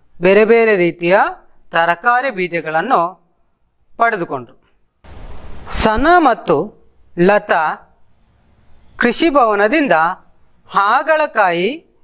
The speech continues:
ಬೀಜಗಳನ್ನು ತೆಗೆದುಕೊಂಡರು. ಅವರು ಎಷ್ಟೆಷ್ಟು ಹಾಗಲಕಾಯಿ ಬೀಜಗಳನ್ನು ತೆಗೆದುಕೊಂಡರು ಎಂಬುದನ್ನು ನೋಡೋಣ.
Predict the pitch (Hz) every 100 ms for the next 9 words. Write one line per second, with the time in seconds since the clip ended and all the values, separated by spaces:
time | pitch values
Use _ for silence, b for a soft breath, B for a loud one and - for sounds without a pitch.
0 | 170 170 220 220 202 165 156 151 175 311
1 | 403 - _ _ - 349 285 214 180 147
2 | - _ _ _ _ _ _ _ _ _
3 | _ - 320 330 190 180 269 _ _ _
4 | _ - - - 233 - - 330 - 320
5 | 359 359 - - _ _ - 208 226 254
6 | 262 262 254 254 220 214 190 196 196 196
7 | 202 196 185 185 180 175 165 165 160 160
8 | 160 214 339 349 _ _ 311 226 165 139